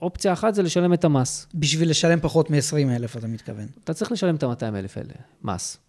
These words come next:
Speaker 1: אתה
Speaker 2: כן.
Speaker 1: או עשרים אלף מס,
Speaker 2: אה,
Speaker 1: זה לא
Speaker 2: את
Speaker 1: משנה.
Speaker 2: המאתיים אלף, סליחה.
Speaker 1: אתה צריך לשלם מיסים, אוקיי? המדי-, אתה יודע שהרווחת הרבה כסף, יש לך מיסים, בין אם זה מע"מ ובין אם זה מיסים.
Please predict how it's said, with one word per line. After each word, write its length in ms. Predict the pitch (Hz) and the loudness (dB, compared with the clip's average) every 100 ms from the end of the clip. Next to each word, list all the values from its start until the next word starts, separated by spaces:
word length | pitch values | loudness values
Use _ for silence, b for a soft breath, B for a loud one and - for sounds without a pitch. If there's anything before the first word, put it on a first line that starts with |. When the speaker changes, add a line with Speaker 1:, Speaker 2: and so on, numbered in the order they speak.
| _ - | _ -20
Speaker 1:
אתה 100 | - | -20
Speaker 2:
כן. 200 | - 135 | -8 -6
Speaker 1:
או 40 | 127 | -4
עשרים 300 | 113 139 135 | -4 0 2
אלף 220 | 120 - | 2 0
מס, 180 | 104 98 | -4 2
Speaker 2:
אה, 140 | 175 | 6
Speaker 1:
זה 60 | 175 | 6
לא 60 | 160 | 8
Speaker 2:
את 40 | |
Speaker 1:
משנה. 80 | 170 | 8
Speaker 2:
המאתיים 420 | 165 165 190 170 | 8 8 8 8
אלף, 180 | 139 131 | 4 2
סליחה. 340 | - 147 156 | 0 -2 0
Speaker 1:
אתה 140 | 139 208 | 2 2
צריך 180 | 262 233 | 2 2
לשלם 260 | 208 190 | 4 6
מיסים, 360 | 170 - 127 92 - - | 4 4 0 -2 -10 -16
אוקיי? 200 | - 165 | -4 0
המדי-, 340 | 156 131 120 110 | 0 -2 -4 -6
אתה 140 | 151 | -2
יודע 260 | 151 156 175 | 0 4 4
שהרווחת 500 | 139 120 127 131 127 | 2 2 0 -2 -2
הרבה 220 | 113 110 | 0 2
כסף, 320 | 226 226 202 | 2 2 2
יש 140 | 170 | 2
לך 120 | 160 147 | 2 2
מיסים, 420 | 127 - 117 92 | 0 0 -4 -2
בין 180 | 104 131 | -2 0
אם 80 | 123 | -2
זה 120 | 107 | -2
מע"מ 360 | 98 139 240 277 | -4 -2 -2 0
ובין 220 | 175 151 | 2 2
אם 80 | 156 | 2
זה 120 | 139 | 0
מיסים. 340 | 127 113 98 | -2 -4 -6